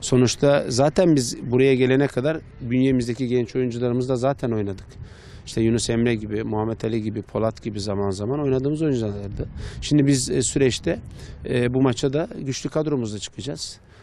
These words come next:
Tabii ki bundan sonraki süreçte, e, iki maçımız kalıyor ama sonuçta kadromuzda oynayan oyuncularımızdan da, onların da performansı bizim için önemli. Denizli'ye gideceğiz ve arkasından da Bodrum maçı var. Ve aslında baktığında uzun bir süreç var.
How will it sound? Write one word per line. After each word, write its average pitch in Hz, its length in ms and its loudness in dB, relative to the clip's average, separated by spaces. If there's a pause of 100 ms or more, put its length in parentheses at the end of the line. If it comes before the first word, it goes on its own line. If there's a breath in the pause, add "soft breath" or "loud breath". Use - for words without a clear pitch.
(120)
Tabii 180 200 0
ki 147 120 -6
bundan 131 240 2
sonraki 127 360 -4
süreçte, 120 600 -4
e, 117 160 -6
iki 127 200 -4
maçımız 127 400 -2
kalıyor 117 320 -2
ama 160 200 0 (280 loud breath)
sonuçta 139 320 -2
kadromuzda 135 560 0
oynayan 135 380 2
oyuncularımızdan 131 760 0
da, 113 160 -4 (600)
onların 120 300 -2
da 127 60 0
performansı 107 680 -6
bizim 101 200 -8
için 104 200 -10
önemli. 98 360 -8 (420 loud breath)
Denizli'ye 117 480 2
gideceğiz 135 400 -4
ve 139 60 0
arkasından 120 580 -4
da 156 100 -2
Bodrum 123 320 2
maçı 101 260 -6
var. 175 140 -2 (340 loud breath)
Ve 160 200 4
aslında 143 360 2
baktığında 170 280 2
uzun 156 300 4
bir 135 60 -2
süreç 120 380 -6
var. 95 180 -12